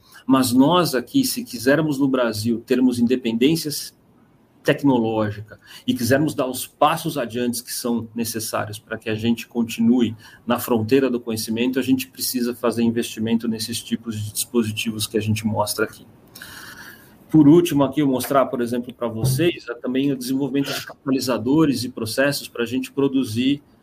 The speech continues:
hidrogênio a partir do etanol. Então, a gente aqui até ganhou um prêmio da Associação Brasileira de Química Industrial em dois mil e dezoito, quando a gente demonstrou aqui materiais que a gente consegue fazer na forma nanométrica, controlando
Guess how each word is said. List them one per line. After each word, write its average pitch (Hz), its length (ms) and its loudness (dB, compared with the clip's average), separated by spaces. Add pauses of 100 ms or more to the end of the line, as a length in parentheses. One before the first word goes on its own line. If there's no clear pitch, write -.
(140)
hidrogênio 131 520 2
a - 40 -8
partir 135 340 -4
do 127 120 -2
etanol. 117 500 -2
Então, 120 140 -4
a - 20 0
gente 127 300 -4
aqui 131 200 -6
até 135 200 -2
ganhou 120 320 0
um 117 60 0
prêmio 117 460 0 (500)
da 110 80 -4
Associação 110 480 -2
Brasileira 110 420 0
de 104 140 -2
Química 113 320 0
Industrial 107 560 0
em 123 60 2
dois 110 160 -4
mil 110 100 -2
e 107 60 -6
dezoito, 131 500 0
quando 117 200 -2
a 110 40 -2
gente 120 260 -2
demonstrou 120 720 0
aqui 113 240 -2
materiais 113 540 2
que - 80 -10
a 107 40 -10
gente 107 180 -6
consegue 110 420 -8
fazer 110 240 -4
na 104 160 -4
forma 113 340 0
nanométrica, 117 920 0 (340)
controlando 120 960 2